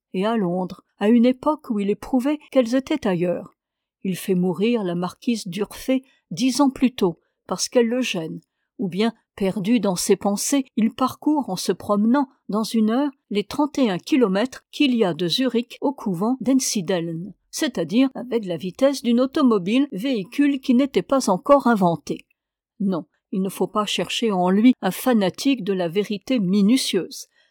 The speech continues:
un historien sûr, et plus la science examine de près notre bon Casanova, plus il tombe sous le coup de la critique. Mais toutes ces petites tromperies, erreurs chronologiques,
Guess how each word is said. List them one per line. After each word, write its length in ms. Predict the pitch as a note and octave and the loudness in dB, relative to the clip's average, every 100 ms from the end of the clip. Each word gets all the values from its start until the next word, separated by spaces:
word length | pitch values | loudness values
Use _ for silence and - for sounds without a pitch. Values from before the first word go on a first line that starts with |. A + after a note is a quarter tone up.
| _ | _
un 200 | - F3+ | -6 -2
historien 560 | F#3+ A#3+ - F#3 F#3 F3 | 0 -2 -4 -6 -4 -6
sûr, 440 | - - A#3+ E3+ - _ _ | -6 0 0 0 -6 _ _
et 100 | - | -4
plus 260 | G3+ - D#4 | -4 0 2
la 120 | B3+ | 2
science 460 | G#3+ - A#3 F3 - | 0 -2 -2 -2 -4
examine 500 | E3 F#3 G3+ A3 F#3 | -2 -2 2 2 0
de 100 | F#3 | -2
près 340 | - - G#3 _ | -4 -4 -4 _
notre 340 | F#3+ F3+ - | -6 -6 -2
bon 280 | F#3+ A3 G#3+ | 2 2 2
Casanova, 640 | - F#3+ G#3+ G#3+ B3 C#4 C#4 _ _ | -2 -2 0 2 2 0 -2 _ _
plus 320 | - D4 D4 | -4 -2 0
il 180 | D#4 C4 | 0 -2
tombe 300 | - B3 A#3+ | 2 2 2
sous 240 | C4 - C#4 | -4 -2 0
le 120 | G#3+ | 0
coup 220 | - D4+ | -2 -4
de 100 | B3+ | 0
la 140 | B3 C#4+ | 2 0
critique. 600 | - G3+ - - - - _ _ _ - | -2 -6 -6 -14 -18 -20 _ _ _ -4
Mais 140 | B3 | -4
toutes 280 | - E4+ E4+ | -2 -8 -6
ces 180 | - A3 | -6 -4
petites 420 | G3 - C4+ _ | -4 -4 -8 _
tromperies, 640 | - F3+ D#3+ - F3+ D3 _ _ _ - | -6 -6 -6 -6 -6 -6 _ _ _ -6
erreurs 480 | F3+ E3+ F#3 F#3 | -6 -2 -2 -2
chronologiques, 880 | - - G#3 A#3 C#4 C4+ G3 E3 - | -6 -4 0 0 -2 -4 -6 -8 -20